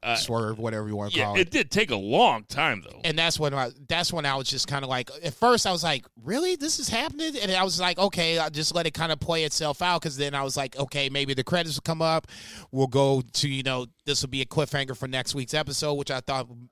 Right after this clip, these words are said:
Speaker 2: been a nice way to make sure everybody comes back. But like I said, neither here nor there. It just, once it went a little too long, that's when I knew this wasn't going to be the real deal Holyfield, but it, it still ultimately worked. So you're gonna end up getting Jericho and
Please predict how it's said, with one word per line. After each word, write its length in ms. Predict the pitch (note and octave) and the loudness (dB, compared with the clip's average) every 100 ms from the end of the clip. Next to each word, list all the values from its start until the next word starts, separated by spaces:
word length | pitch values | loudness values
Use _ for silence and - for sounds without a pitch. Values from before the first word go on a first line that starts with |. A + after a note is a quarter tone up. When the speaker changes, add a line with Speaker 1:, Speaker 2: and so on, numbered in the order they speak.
| _ | _
Speaker 2:
been 100 | C3+ | -4
a 80 | C3 | -4
nice 320 | C3 C3+ B2 | -2 -2 -2
way 160 | C#3 C3+ | -2 -2
to 80 | B2+ | -2
make 180 | B2+ - | -4 -2
sure 200 | C#3+ C3 | 0 -2
everybody 340 | B2 A#2+ A#2+ | -2 -6 -8
comes 260 | - A#2 A#2 | -8 -12 -4
back. 280 | D#3+ D3 - | -2 -2 -2
But 220 | C#3+ C3+ C3 | -4 -4 -8
like 160 | A2+ A2 | -8 -4
I 40 | |
said, 260 | - C3 A2+ | -4 -4 -4
neither 220 | A#2 A2 | -8 -6
here 180 | A#2+ A2+ | -6 -4
nor 160 | A2 | -6
there. 300 | A2+ C3+ G#2+ - - - - - _ - | -2 -2 -4 -10 -20 -20 -20 -20 _ -4
It 120 | F#3 | -2
just, 280 | F#3 E3+ - | 0 0 0
once 300 | E3+ A3 A3+ | 0 0 2
it 100 | G#3 | 0
went 220 | F#3 F3+ | 0 0
a 20 | |
little 280 | E3+ D#3+ D#3 | 0 0 0
too 240 | C#3+ D#3 C#3+ | 0 -2 0
long, 260 | C#3+ C#3 | 0 0
that's 280 | B2+ C#3+ C3+ | 2 2 2
when 100 | C#3+ | 0
I 80 | C#3 | -2
knew 300 | C3 C3 C3 | 0 -2 0
this 240 | B2+ B2 | -2 -2
wasn't 320 | B2+ B2+ A#2+ A#2+ | 0 -2 -2 -4
going 340 | B2+ B2+ A#2 | -2 -2 -2
to 160 | A2+ B2 | -4 -4
be 300 | B2 B2+ B2 | -2 -2 -2
the 100 | B2 | -2
real 320 | B2 A#2+ A2+ | 0 0 -2
deal 260 | A#2+ A#2 | -4 -2
Holyfield, 540 | A2+ B2+ A#2 A2+ A#2+ A#2 | 0 -2 -2 -4 -4 -2
but 160 | B2 | -2
it, 140 | A#2 A#2 - | -4 -6 -4
it 120 | D3 | -2
still 340 | - E3 C#3 B2+ | 2 2 2 2
ultimately 400 | C3 A#2 B2+ A#2 | 0 0 -4 0
worked. 320 | A#2 A#2 G#2+ | 0 0 0
So 100 | B2+ | -2
you're 160 | A#2+ | -2
gonna 200 | B2 A#2 | -4 -2
end 180 | A2+ A#2+ | -4 -4
up 140 | A#2 A2+ | -6 -6
getting 240 | A#2+ A#2 | -8 -6
Jericho 680 | A2+ A#2+ A#2 G#2+ A#2+ A2+ A2 | -4 -2 -2 0 0 0 -4
and 400 | A#2+ A#2+ A2+ A2 | -6 -6 -8 -12